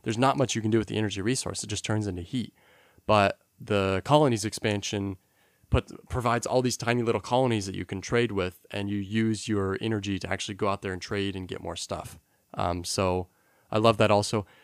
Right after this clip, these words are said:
Prelude is not an expansion I have, but people absolutely, uh, that's kind of, like,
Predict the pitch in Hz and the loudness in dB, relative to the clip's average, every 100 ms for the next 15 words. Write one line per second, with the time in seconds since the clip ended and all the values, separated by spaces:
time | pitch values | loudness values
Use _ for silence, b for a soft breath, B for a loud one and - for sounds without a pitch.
0 | b - 151 147 151 147 139 123 123 123 | b 0 6 8 10 8 6 4 2 2
1 | - 123 - 117 110 110 110 101 101 - | 0 -2 0 0 2 2 2 2 0 0
2 | 117 107 98 101 - 107 113 - 113 - | 0 2 2 2 0 -2 -2 -4 -10 -8
3 | - 113 - 123 113 101 95 92 | 0 0 2 0 0 2 -2 -2